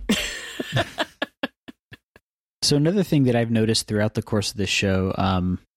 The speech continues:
and it was pretty evident in this episode too, is I feel like there was no one on set who had the script and was like, "All right, we're gonna say gold one way." 'Cause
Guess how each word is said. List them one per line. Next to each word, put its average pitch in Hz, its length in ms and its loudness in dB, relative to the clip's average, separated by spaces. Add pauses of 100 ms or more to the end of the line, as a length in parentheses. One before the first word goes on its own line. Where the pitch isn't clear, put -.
(120)
and 107 140 4
it - 20 4
was 104 140 0 (520)
pretty 127 240 2
evident 98 260 -2
in 98 40 -2
this 98 180 -4
episode - 400 0
too, 101 220 2
is 98 180 2
I 107 160 -2
feel 117 200 2
like 107 160 0
there 110 120 2
was 107 160 2
no 110 180 4
one 131 140 4
on 107 160 0
set 110 300 -2
who 101 160 -2
had 101 180 0
the 101 80 0
script - 440 0
and 101 80 2
was 95 120 2
like, 104 240 0
"All 107 160 0
right, 92 280 -2
we're 110 180 0
gonna 131 140 4
say 120 300 2
gold 104 640 0 (340)
one 101 360 0
way." 90 280 2
'Cause 214 300 0